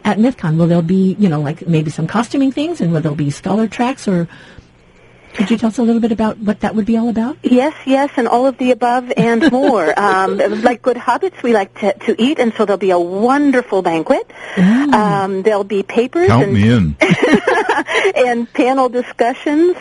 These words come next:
Speaker 2: um, by some of the finest scholars that you can imagine in the field.
Speaker 1: Mm.
Speaker 2: Uh, and also, um, one of the things the Mythopoeic Society does so well is encourage young scholars and student scholars. And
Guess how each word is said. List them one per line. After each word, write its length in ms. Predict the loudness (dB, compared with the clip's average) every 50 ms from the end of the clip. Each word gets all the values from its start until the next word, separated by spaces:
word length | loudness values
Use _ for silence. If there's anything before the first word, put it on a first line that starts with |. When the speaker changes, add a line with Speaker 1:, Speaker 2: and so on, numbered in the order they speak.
| -2 -2
Speaker 2:
um, 280 | 0 0 0 -2 0
by 160 | 0 -2 -2 -2 -2
some 220 | -2 -2 0 2 2
of 380 | 2 2 2 2 0 -2 -2
the 120 | -2 -2 -2
finest 440 | -2 -4 -2 -2 0 0 0 -2 -4
scholars 580 | -4 -2 0 0 2 0 0 0 0 -2 -2 -4 -2
that 280 | -2 0 0 0 0
you 100 | -2 -2
can 160 | -2 0 -2 0
imagine 540 | 2 2 2 2 2 0 0 -2 -2 -2
in 180 | 0 2 2 0
the 80 | 0 -2
field. 600 | -6 -4 -2 0 2 2 2 2 2 -2 -4 -6
Speaker 1:
Mm. 400 | -4 0 2 2 4 4 4 4
Speaker 2:
Uh, 300 | 4 2 2 0 0 0
and 180 | 0 -2 -2 0 0
also, 560 | 0 -2 -2 -4 -2 0 2 2 2 2 0 0
um, 300 | 0 -2 0 -2 -2 0
one 140 | 0 0 0
of 100 | 0 0
the 20 |
things 160 | 0 -2 0 0
the 80 | 0
Mythopoeic 480 | 0 0 -2 -2 0 -2 -2 -2 -2 -6
Society 400 | -6 -4 -2 -2 0 0 0 0
does 240 | 0 0 -2 -2 -4 -4 -2
so 120 | -2 0
well 240 | 2 2 0 0 -2
is 100 | -2 -4
encourage 500 | -6 -8 -2 -2 0 0 0 -2 -4 -6
young 440 | -2 -2 0 0 2 2 0 0 0
scholars 600 | -2 -4 -2 -2 0 0 -2 -2 -2 -2 -4 -4 -4
and 140 | -8 -8 -8
student 400 | -8 -2 -2 0 0 0 -2 -4
scholars. 520 | -6 -4 -2 -2 0 0 -2 -2 -4 -4 -6 -10 -14 -14 -12 -12 -12 -12 -12 -8 -2
And 180 | -2 -2 -2